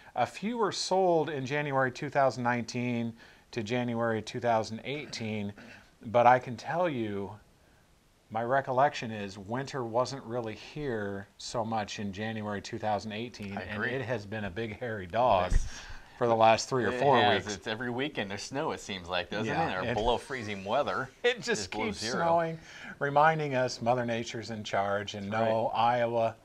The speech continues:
Speaker 1: winters do not include long-term
Speaker 2: You gotta remember
Speaker 1: fifty
Speaker 2: that.
Speaker 1: degree
Speaker 2: We're in
Speaker 1: days.
Speaker 2: Iowa.
Speaker 1: Yeah,
Speaker 2: We
Speaker 1: that's
Speaker 2: see that
Speaker 1: right.
Speaker 2: we call it the bell curve.
Speaker 1: That's right.
Speaker 2: Now it slows, then we get that big,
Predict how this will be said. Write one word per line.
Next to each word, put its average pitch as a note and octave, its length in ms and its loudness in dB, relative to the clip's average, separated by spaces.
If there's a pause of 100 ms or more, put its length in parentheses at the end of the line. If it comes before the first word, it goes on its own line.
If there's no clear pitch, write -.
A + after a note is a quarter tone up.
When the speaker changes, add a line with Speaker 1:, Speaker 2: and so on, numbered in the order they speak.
(100)
Speaker 1:
winters A2 480 -6
do G#2+ 120 -8
not G#2 220 -4
include G2+ 480 -8
long-term G2+ 720 -6
Speaker 2:
You F2+ 240 -16
gotta F2+ 60 -10
remember F2+ 220 -2
Speaker 1:
fifty - 200 -4
Speaker 2:
that. G2 80 -8
Speaker 1:
degree F2+ 100 -6
Speaker 2:
We're F#2 100 -4
in F#2 60 -2
Speaker 1:
days. F2+ 80 -2
Speaker 2:
Iowa. E2 440 -2 (160)
Speaker 1:
Yeah, E2 160 -12
Speaker 2:
We D#2+ 80 -14
Speaker 1:
that's G2+ 140 -10
Speaker 2:
see A#2 100 -4
that A2+ 60 0
Speaker 1:
right. A2+ 40 -4
Speaker 2:
we G#2 80 -6
call A2+ 140 4
it G#2 80 -2
the G2+ 60 -10
bell F#2+ 260 0
curve. D#2 300 -8 (120)
Speaker 1:
That's - 220 -6
right. G#3+ 180 2
Speaker 2:
Now G2 120 -2
it F2 80 -10
slows, G2+ 380 -4
then G2 80 -8
we F#2 60 -8
get F#2+ 160 -6
that F#2 240 -4
big, F#2 180 -8